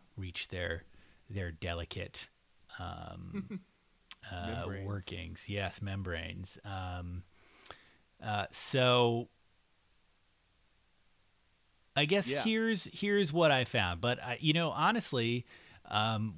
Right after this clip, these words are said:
Speaker 1: wh-, I, th-, I kinda wanna start by what your, I kinda wanna ask you first.
Speaker 2: Yeah.
Speaker 1: You know,
Speaker 2: So
Speaker 1: what, what your kind of overall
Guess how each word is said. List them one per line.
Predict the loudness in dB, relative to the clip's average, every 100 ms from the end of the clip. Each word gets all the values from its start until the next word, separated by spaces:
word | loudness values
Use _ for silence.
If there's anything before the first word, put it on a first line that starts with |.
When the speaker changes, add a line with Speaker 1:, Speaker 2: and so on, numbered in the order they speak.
| -6
Speaker 1:
wh-, | -6 -8 -12 -18 -14 -10 -2
I, | 0 -2
th-, | -4 -8
I |
kinda | -2 0 2
wanna | 4 2
start | 4 2 2
by | 0 0 -2 -6
what | -8 -4 -2 -2 -4
your, | -2 0 4 4 6 6 4 0 -6 _ _ _ -20 -20 -20 -20 -20 -8
I | -2
kinda | 2 4
wanna | 6 6
ask | 4 2 2
you | 4 4 2
first. | -2 0 2 2 0 -2 -4 -6 -12 -14 _ -12
Speaker 2:
Yeah. | -8 -8 -10 -20 -20 -20 -4
Speaker 1:
You | 0
know, | 2 0 0
Speaker 2:
So | 2 2
Speaker 1:
what, | 2 -2 -8 -14 -4
what | 0 2 0
your | 2 4 6 6 6 6 4 2
kind | 0 -2
of | -2
overall | 0 0 2 2 4 4 4 2 -2